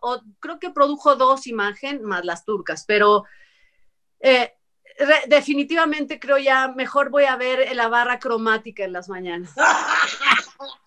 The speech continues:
Speaker 2: No, qué bueno que me avisas, Lupis, porque yo sí soy, no siempre, no todos los días, porque no puedo, pero sí, sí, de, de buscar un matutino, pues es Sale el Sol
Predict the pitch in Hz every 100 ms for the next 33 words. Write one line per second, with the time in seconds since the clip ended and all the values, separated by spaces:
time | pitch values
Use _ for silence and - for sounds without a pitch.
0 | - _ _ _ _ _ - 330 330 381
1 | 381 403 403 - 285 277 262 277 277 269
2 | 240 254 247 - 240 254 240 349 349 349
3 | - 254 240 240 _ _ _ _ _ _
4 | - 269 320 311 277 262 226 196 151 180
5 | 214 240 240 247 240 233 254 240 233 196
6 | - 156 190 185 233 208 190 202 _ _
7 | _ _ _ _ _ 277 254 262 - 302
8 | 277 302 - 233 208 214 208 - 196 196
9 | 202 - 254 262 277 269 254 277 262 247
10 | 240 233 185 185 202 202 - _ _ _
11 | - _ - 185 180 202 208 254 233 208